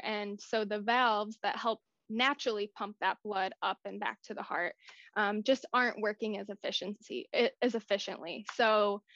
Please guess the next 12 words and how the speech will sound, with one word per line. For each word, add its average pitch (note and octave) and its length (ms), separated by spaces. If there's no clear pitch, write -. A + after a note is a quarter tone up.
um, G#3 300
whether A3+ 360
they're G#3 200
completely B3+ 640
fouling B3+ 580
and G#3 180
causing G#3+ 460
the G3+ 80
blood G#3+ 380
to G#3+ 100
kind G#3 260
of G#3+ 80